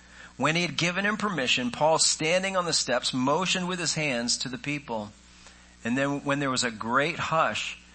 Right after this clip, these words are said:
he addressed them in Hebrew, saying, "To be continued." Actually, we won't look at exactly what he said next time, because what he is going to say is what we already know, what we've already seen play out in Acts,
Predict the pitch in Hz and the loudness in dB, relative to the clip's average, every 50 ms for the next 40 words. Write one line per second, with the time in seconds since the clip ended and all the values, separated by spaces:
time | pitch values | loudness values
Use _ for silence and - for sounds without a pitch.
0 | - - - - - - 127 127 127 127 120 117 131 143 160 170 - - - 151 | -20 -20 -20 -20 -10 -6 -4 -4 -4 -4 -4 0 2 2 2 2 0 -2 -2 -2
1 | 143 135 120 127 120 110 107 101 - - - 170 175 156 123 107 98 95 92 98 | -2 -2 -2 -4 -4 -4 -4 -6 -8 -10 -8 -8 -8 -8 -8 -8 -10 -10 -10 -12
2 | 104 - - - - - - - - - 117 101 98 95 98 101 107 123 135 - | -14 -16 -20 -20 -20 -10 -4 -2 0 0 0 -2 -4 -4 -6 -8 -8 -10 -12 -16
3 | - - - - - - - - - - - - - - - - - - - - | -20 -20 -20 -20 -20 -20 -20 -20 -20 -20 -20 -20 -20 -20 -20 -20 -20 -20 -18 -16
4 | - 90 92 92 92 - 110 101 - 120 127 151 131 95 95 - - - - - | -12 -10 -10 -10 -10 -10 -12 -10 -10 -10 -8 -8 -10 -12 -14 -18 -20 -20 -20 -20
5 | - - - - - - - - - - - - - - - - - - - - | -20 -20 -20 -18 -16 -14 -14 -14 -14 -16 -18 -20 -20 -20 -20 -20 -20 -20 -20 -20
6 | - - - - - - - - - - - - - - - - - - - 139 | -20 -20 -20 -20 -20 -20 -20 -20 -20 -20 -20 -20 -20 -20 -20 -20 -4 2 4 4
7 | 147 - - 156 135 127 123 139 139 139 127 123 123 147 160 185 156 - - - | 4 4 4 2 2 0 0 0 -2 -2 -2 -2 2 2 2 2 2 -2 -8 -16
8 | - - 123 107 135 127 135 139 - - 127 120 113 107 - 131 127 117 - 131 | -20 -16 -10 -6 -4 -2 -2 -2 -2 -4 -6 -6 -4 0 2 2 2 2 0 -2
9 | 120 113 113 110 98 95 120 120 - - 123 110 104 107 107 107 110 - - - | -4 -2 -2 -4 -4 -4 -4 -4 -2 -2 -2 -2 -2 -2 -4 -6 -6 -4 -6 -4
10 | - 107 110 120 127 127 - - 139 120 110 107 131 151 - 143 - 180 160 143 | -2 0 0 0 -2 -2 -4 -2 -2 -2 -2 0 0 0 0 0 -2 -4 -2 -2
11 | 147 139 - - 147 147 151 147 143 131 120 - - 175 165 160 139 131 127 107 | -2 -2 -2 -2 -2 -2 -2 -2 -2 0 0 0 2 2 2 0 0 -2 -2 -2
12 | 120 127 135 143 156 147 143 135 147 151 143 131 131 131 139 156 151 139 127 123 | -2 -4 -4 -4 -2 0 2 4 4 4 2 0 0 0 0 0 0 0 -2 -4
13 | 120 135 139 131 135 135 143 139 131 127 - - - 143 143 135 127 - 131 127 | -4 -4 -4 -2 0 2 2 2 2 0 0 0 0 -2 -2 -4 -4 -4 -2 0
14 | 127 127 127 123 127 127 120 135 151 160 160 - - - | 0 0 0 0 -2 -4 -4 -2 -2 -2 -2 -2 -4 -6